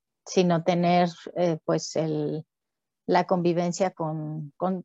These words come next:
pues, con los profesores, sobre todo, ¿no? Este, y tener actividades fijas y demás, eso la,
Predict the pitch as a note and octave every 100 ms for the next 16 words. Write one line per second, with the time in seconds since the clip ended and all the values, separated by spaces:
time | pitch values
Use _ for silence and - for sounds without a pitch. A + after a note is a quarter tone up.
0 | _ G3 - G3+ G3 G3 F#3 G3 G3 B3+
1 | G3 F#3+ E3 E3+ F3+ F3 D#3+ E3 C4 -
2 | D#3 D#3 - D3+ D3+ D3+ D#3 - _ _
3 | _ _ _ E3+ F3 E3+ E3+ E3+ E3+ E3+
4 | - D#3+ D#3+ D#3+ D#3+ - G#3 G#3+ G#3 -
5 | F3 F3 E3+ - E3 D3+ D3+ D3+ E3+ F#3+
6 | A3 E3+ - E3 D#3 D3+ D3 -